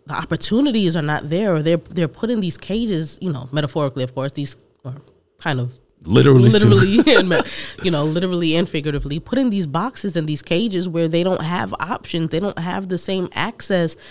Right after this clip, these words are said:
Speaker 1: that Black women, white men, Asian men, like, they don't have the same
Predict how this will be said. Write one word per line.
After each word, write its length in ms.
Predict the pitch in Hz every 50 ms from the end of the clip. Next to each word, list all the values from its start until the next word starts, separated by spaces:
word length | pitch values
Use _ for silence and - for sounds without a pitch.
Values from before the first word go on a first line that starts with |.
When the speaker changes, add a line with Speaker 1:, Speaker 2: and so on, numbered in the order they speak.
| - - - _
Speaker 1:
that 300 | - 160 143 - - - _ _ - 160
Black 340 | 160 160 175 185 190 - -
women, 580 | 170 185 202 233 214 190 190 208 208 202 165
white 260 | 156 165 185 190 - -
men, 540 | 180 175 180 185 185 196 196 190 190 185
Asian 440 | - - 175 202 202 - 233 208 202
men, 200 | 190 190 202 196
like, 200 | 185 175 170 160 -
they 100 | 175 196
don't 160 | 208 202 180
have 180 | 180 190 185
the 80 | 180 175
same 500 | - - 202 190 190 190 190 196 190